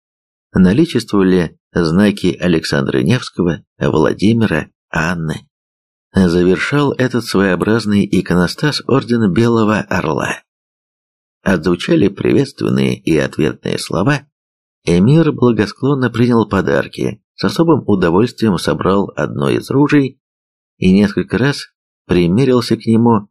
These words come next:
оценивая баланс. Последним из подарков в его руку попала английская сабля, и Алимхан опробовал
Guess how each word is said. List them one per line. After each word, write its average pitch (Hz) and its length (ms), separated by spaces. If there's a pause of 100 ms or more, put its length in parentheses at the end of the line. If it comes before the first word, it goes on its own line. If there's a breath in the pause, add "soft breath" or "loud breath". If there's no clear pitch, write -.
оценивая 90 680
баланс. 58 560 (680)
Последним 87 760
из 90 240
подарков 95 600
в - 40
его 87 300
руку 151 420 (300)
попала 131 580
английская 104 600
сабля, - 560 (420)
и 151 320
Алимхан 107 640
опробовал 92 720